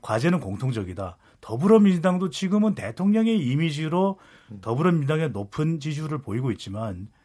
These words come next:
Speaker 1: 이 이미지를, 이미지를 상처받는 순간,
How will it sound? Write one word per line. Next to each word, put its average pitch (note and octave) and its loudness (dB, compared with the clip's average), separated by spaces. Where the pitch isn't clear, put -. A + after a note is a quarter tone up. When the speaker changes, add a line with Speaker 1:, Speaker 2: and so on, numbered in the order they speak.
Speaker 1:
이 G#3 4
이미지를, G#3 4
이미지를 G3+ 4
상처받는 G3 2
순간, G2+ -6